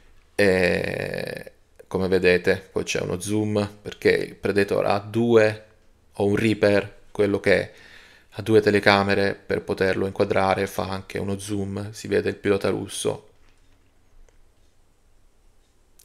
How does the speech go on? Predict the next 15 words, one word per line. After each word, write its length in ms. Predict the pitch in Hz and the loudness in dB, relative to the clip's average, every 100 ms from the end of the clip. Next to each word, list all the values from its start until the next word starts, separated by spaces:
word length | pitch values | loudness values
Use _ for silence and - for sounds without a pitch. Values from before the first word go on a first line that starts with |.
| - _ _ | -20 _ _
con 300 | 113 104 101 | 0 0 0
due 600 | 117 143 165 170 - - _ _ _ _ _ | 2 6 10 10 8 -6 _ _ _ _ _
R 480 | 113 110 120 - - _ | 4 6 4 2 -8 _
settantasette. 1400 | - - 95 90 - - _ - - - - - 101 - | -6 -2 -2 -4 -8 -14 _ -10 -2 -2 -2 -10 -12 -10
Questi 300 | - 107 - | -2 -2 0
sono 240 | 110 110 104 | 0 2 2
i 40 | |
missili 480 | 107 104 - 104 101 | 2 0 -2 0 -2
un 100 | 98 | 2
po', 400 | 110 104 101 101 | 4 6 6 4
un 300 | 107 107 - | 2 -2 0
po' 200 | 117 107 | 4 6
l'equivalente 760 | 107 104 110 101 104 104 - 104 | 6 4 4 4 4 2 4 4
degli 240 | 101 101 | 6 4
M-, 160 | 101 | 2